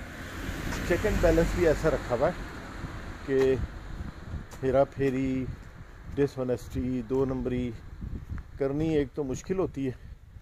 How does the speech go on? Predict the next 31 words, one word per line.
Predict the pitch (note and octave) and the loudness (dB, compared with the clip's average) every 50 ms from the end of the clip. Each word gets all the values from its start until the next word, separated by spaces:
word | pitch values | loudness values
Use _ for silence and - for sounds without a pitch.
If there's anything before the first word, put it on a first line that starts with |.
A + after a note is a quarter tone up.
| - - - - - - - - | -16 -18 -18 -18 -20 -20 -14 -8
और | B2 B2 | -6 -4
अगर | A#2 B2 C#3+ B2+ | 0 0 0 0
फ़र्ज़ | - - D3+ D#3+ D#3 - - | 0 0 0 0 0 0 0
कर | - D3+ A#2 | 2 2 2
लो | B2 C3+ C3+ | 4 2 -2
कोई | - - C3 B2+ B2+ C3 B2 - - - - - - - - - - - - - - - | -2 -2 -2 -2 -2 -2 -4 -8 -12 -12 -14 -16 -16 -18 -20 -20 -20 -20 -20 -20 -10 -6
करता | C3+ B2 A2+ - C#3 | -6 -6 -4 -2 0
हुआ | D3 C#3+ C3+ - - | 2 2 0 0 -4
पकड़ा | B2+ - - C#3+ D3+ | -8 -4 -2 -2 0
भी | D3+ D#3 | 2 2
जाए | C3+ B2+ A#2+ A#2+ C3 C#3+ - - - - - - - - - - - - - - - - | 2 2 2 2 0 -2 -6 -10 -10 -10 -10 -10 -10 -12 -12 -14 -16 -12 -12 -10 -8 -8
तो | B2 | -8
फिर | - - B2+ B2 | -6 -4 -6 -6
उसका | - - - - C3 D3+ D#3 - - - - - - - - - - - - - - - - - - | -6 -6 -4 -2 -2 -2 -2 -6 -10 -12 -12 -12 -14 -14 -18 -18 -18 -18 -18 -18 -18 -20 -20 -16 -6
fine | - A#2+ B2 A#2+ A#2+ B2 | -2 0 0 0 0 -2
भी | C3 C#3+ C#3 | 0 0 0
होता | C3 - - C3 B2 | 0 -2 -2 -2 -2
है, | A#2+ A#2+ - - - - - - - - - - - - - - - - - | -2 -4 -10 -18 -20 -20 -18 -16 -14 -14 -14 -14 -16 -20 -20 -20 -20 -8 -6
सज़ा | A#2+ A#2 A#2 A#2 B2 C3 | -4 -2 0 2 2 2
भी | C3+ C#3 C#3+ | 2 2 0
होती | C#3 A#2+ G#2+ - A#2+ A#2+ | 0 0 -2 -4 -6 -6
है | A#2+ A#2 - - - - - - - - - - - - - - _ - - - - | -6 -6 -8 -12 -16 -18 -20 -20 -20 -20 -20 -20 -20 -20 -20 -20 _ -20 -20 -12 -8
और | A#2 A2+ | -2 0
आपकी | A2+ A2 A2+ - - - - B2 A2+ A2+ A2+ G#2 - - - - - - - - - - - - - | 2 2 0 0 -4 -10 -8 -8 -6 -6 -8 -10 -12 -18 -20 -20 -20 -20 -20 -20 -20 -20 -20 -20 -20
job | F#2 - A#2+ A#2+ A2 A#2 A#2 G#2 | -8 -2 0 2 2 2 0 0
history | G2+ A2+ G2+ - - - A#2 | -6 -10 -12 -12 -10 -10 -8
भी | G#2 G#2 | -8 -8
ख़राब | G#2+ - - F#2 F2 E2+ F2+ E2+ | -8 -10 -10 -10 -10 -10 -10 -10
होती | F2 - - - F2 | -12 -12 -12 -16 -16
है। | F2+ - - - _ - _ _ _ - - _ - - - - - - - - G2 | -16 -16 -18 -20 _ -20 _ _ _ -20 -20 _ -20 -20 -20 -20 -20 -20 -16 -10 -8
और | G2 G2+ G2+ G2+ G2+ | -6 -4 -4 -6 -6